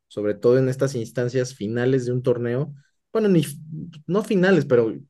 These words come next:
concluyentes, ¿no? O sea, muchos de los puntos re-, son más relevantes conforme, sabemos, conforme se acerca el final. Así que estos partidos, saber que tienes esa seguridad, qué chido.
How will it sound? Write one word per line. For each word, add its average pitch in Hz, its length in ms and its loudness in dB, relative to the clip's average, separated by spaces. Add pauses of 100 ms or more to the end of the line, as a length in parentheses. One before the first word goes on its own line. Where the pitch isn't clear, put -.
(280)
concluyentes, 123 760 2
¿no? 139 120 2
O - 20 2
sea, 139 200 2
muchos 143 320 2
de 127 100 2
los 110 140 -4
puntos 139 460 0 (500)
re-, 110 220 -4
son 139 220 2
más 139 140 6
relevantes 127 560 2
conforme, 104 440 -8 (160)
sabemos, 120 460 0
conforme 101 320 -8
se 101 80 -12
acerca 120 260 -6
el 123 60 -4
final. 123 440 -4 (400)
Así 98 280 -10
que 123 120 0
estos 120 420 -4
partidos, 120 440 -2
saber 107 240 -2
que 123 100 -8
tienes 113 220 -10
esa 120 160 -6
seguridad, 101 480 -6
qué 123 120 -20
chido. 101 340 -10